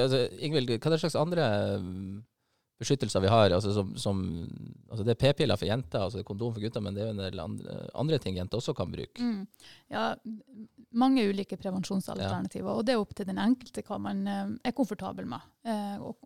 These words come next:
Speaker 2: og hva man ønsker å bruke. Eh, men, eh, av, i forhold til det med, med kjønnssykdommer, så er kondom det eneste som beskytter.
Speaker 1: Mm.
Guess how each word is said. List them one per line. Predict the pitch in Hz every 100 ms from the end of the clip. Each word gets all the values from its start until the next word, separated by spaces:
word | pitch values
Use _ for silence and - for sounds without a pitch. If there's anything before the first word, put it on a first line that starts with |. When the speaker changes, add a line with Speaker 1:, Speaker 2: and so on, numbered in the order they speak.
| _
Speaker 2:
og | 214 208 202
hva | 214
man | 196 185
ønsker | 185 - -
å | 185
bruke. | - 170 - - - _ _ _ _ 226
Eh, | 220 220 226 - -
men, | 233 247 247 - _ _ _ _ _ _
eh, | 247 226 220 220 -
av, | 247 240 240 - _ -
i |
forhold | - 262 254
til | 226
det | 220
med, | 220 220 220 220
med | 214 220 214
kjønnssykdommer, | - 302 277 214 202 202 196
så | - -
er | 247 262
kondom | - 185 185 185 185
det | -
eneste | 202 190 196 -
som | 202 262
beskytter. | 190 - - -
Speaker 1:
Mm. | - 92